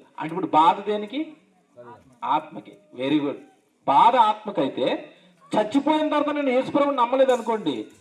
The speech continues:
నా ఆత్మ వెళ్ళి ఎక్కడ పడుతుంది? నరకంలో అగ్నిలో పడి కాలిపోతుంది. బాధ దేనికి చెప్పండి ఇప్పుడు? ఆత్మకి. శరీరానికా? ఆత్మకా? ఆత్మకి. ఇప్పుడు ఆ నరకంలో ఆత్మ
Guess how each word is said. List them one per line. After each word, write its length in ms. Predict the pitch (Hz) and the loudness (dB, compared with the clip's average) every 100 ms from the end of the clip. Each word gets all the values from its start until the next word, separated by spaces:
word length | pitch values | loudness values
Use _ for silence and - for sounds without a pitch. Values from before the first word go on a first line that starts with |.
| - | -10
నా 60 | 139 185 | -4 -2
ఆత్మ 180 | 254 262 269 | -2 0 0
వెళ్ళి 140 | 262 | 2
ఎక్కడ 160 | 254 233 | 0 0
పడుతుంది? 380 | 247 233 185 113 - _ _ - _ - _ - _ _ _ _ _ _ _ - | 0 0 -6 -8 -10 _ _ -20 _ -20 _ -20 _ _ _ _ _ _ _ -14
నరకంలో 760 | 123 143 190 196 214 185 208 240 | 0 2 2 2 0 2 4 4
అగ్నిలో 400 | 160 151 185 196 190 175 | 2 -2 -6 -6 -4 -4
పడి 160 | 170 - 165 | -4 -6 -2
కాలిపోతుంది. 720 | 151 175 185 175 175 175 156 139 135 | 0 2 0 -2 -2 0 -2 -2 0
బాధ 260 | 139 - 214 196 | 4 4 2 -8
దేనికి 240 | 196 196 | -8 -8
చెప్పండి 260 | 185 202 202 | -8 -8 -12
ఇప్పుడు? 180 | 208 311 370 _ _ _ _ _ _ _ - - 110 151 | -12 -14 -14 _ _ _ _ _ _ _ -20 -12 -6 -2
ఆత్మకి. 400 | 214 208 202 - - - | -4 -6 -10 -10 -14 -6
శరీరానికా? 560 | 151 160 208 220 214 233 320 370 - _ 160 185 | -2 0 0 -2 0 0 0 -2 -18 _ -2 -2
ఆత్మకా? 360 | 202 196 101 - - _ - - - _ - - | -2 -6 -6 -8 -16 _ -20 -20 -20 _ -2 0
ఆత్మకి. 400 | 226 302 - 151 - - - 185 | 0 -6 -8 -10 -14 -20 -14 -10
ఇప్పుడు 240 | 190 311 285 | 0 4 4
ఆ 40 | 262 202 | 2 -2
నరకంలో 480 | 202 226 277 302 302 226 226 | -2 -2 0 4 4 4 -2
ఆత్మ 200 | 262 | -4